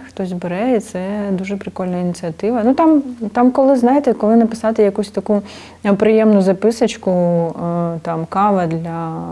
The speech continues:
не знаю, якогось милого воїна чи щось таке. Ось, чи, чи для захис-, ну, якось креативно, якщо підійти, то, м, їм подобається, і вони беруть таку каву.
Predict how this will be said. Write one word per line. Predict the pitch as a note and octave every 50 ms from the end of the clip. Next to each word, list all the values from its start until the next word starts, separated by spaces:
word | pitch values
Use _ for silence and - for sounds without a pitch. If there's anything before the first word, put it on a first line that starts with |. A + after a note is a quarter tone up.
| E3 E3 E3+ E3+ E3+
не | E3+
знаю, | D#3+ - E3+ E3 E3+ D#3+ - - - - G3 F#3+ - _ - - - F3+
якогось | F3 F3 - F3+ F3 F3 E3+ - -
милого | - F#3 G3+ A3+ A#3+ A3+ G#3+ G#3 F#3 F#3
воїна | F3+ F#3+ A3 B3+ C4 A3+ G#3+ G3+ A3
чи | - -
щось | - - - C4 B3
таке. | C4 - C4+ A3+ - - - C#4+ D#4+ C#4+ C#4+ E4+ A4+ A#4 A4 G4+ F#4 F4 D#4+ D4 C#4 C#4+
Ось, | C4 A#3 A#3 A#3 A#3+ A3+ G#3+ - - -
чи, | - F#3+ F#3 F#3 F3+ F3 -
чи | F#3+ F#3
для | F3 F3 F3 F3+ F3
захис-, | F3+ F#3 F3+ - F#3+ F3 -
ну, | G3+ B3 A#3+ F#3 E3
якось | F#3 G#3 G#3 G3+ A#3 A3 A3 - - - F#3
креативно, | - A3 G#3+ G#3+ G3+ A3+ G#3 G3+ F#3+ F#3
якщо | F#3+ F#3+ - G3+
підійти, | F3+ G3 F3+ F3+ F3+ F#3 C4 D4+
то, | C#4+ D4 - G3 F#3 F#3 F#3 F#3 F3+ F3 F3 F3 F3 F3 E3+
м, | E3+ F3 F3+ - - - F3 F3 - - - - - - - - - - - - - F3 E3+ E3+
їм | F3+ G3 A3 A#3
подобається, | A#3+ - F3+ D#3+ D#3+ D#3+ D#3+ D#3+ E3+ F3 F#3 - - F#3 F3+
і | F3+
вони | F3 F3+ F3+ G3 G#3+ G#3+
беруть | F#3+ F3 F3+ E3+ F3 F3 F3
таку | - F3+ F3 - F3+
каву. | F3 - F3 F3 F3 F3+ F3+ G3